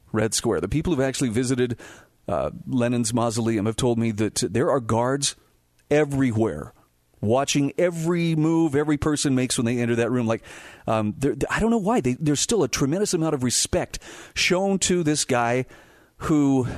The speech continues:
was probably directly responsible for the deaths of, oh, shall we say, about a hundred million people.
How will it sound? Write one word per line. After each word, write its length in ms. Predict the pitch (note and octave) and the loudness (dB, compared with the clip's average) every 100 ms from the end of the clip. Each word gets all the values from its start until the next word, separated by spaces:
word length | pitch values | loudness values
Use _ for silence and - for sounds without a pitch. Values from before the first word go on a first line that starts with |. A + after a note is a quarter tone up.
| - - | -10 -2
was 320 | C3 B2+ A2+ | 0 0 -2
probably 640 | - - G3 G3+ F3+ D3 | -4 -2 0 0 0 0
directly 920 | C3 B2+ A2 A#2+ G#3 - C3 G#2 B2 - - _ _ _ _ _ _ _ | 0 -2 0 0 -2 -4 -2 -2 -2 -6 -16 _ _ _ _ _ _ _
responsible 760 | - A#2 - A#2 A#2 B2+ A#2 C3+ | -2 -2 0 0 0 -2 0 0
for 180 | - D#3+ | 0 0
the 80 | |
deaths 420 | C#3+ C#3 E3 - E3 | 0 0 0 -2 0
of, 460 | D3+ C#3+ C3+ C3+ | 0 -2 -6 -4
oh, 560 | F#3 F#3 F3+ E3+ E3 D3 | -2 0 0 0 0 -2
shall 180 | D#3 D3 | -2 -2
we 60 | |
say, 120 | C3 | 0
about 180 | C3+ C3 | -2 0
a 80 | A#2 | 0
hundred 300 | B2+ C3+ B2 | 0 0 0
million 320 | A#2 B2 C3 | 2 2 2
people. 440 | - B2 C3+ F3+ | 0 0 -2 -4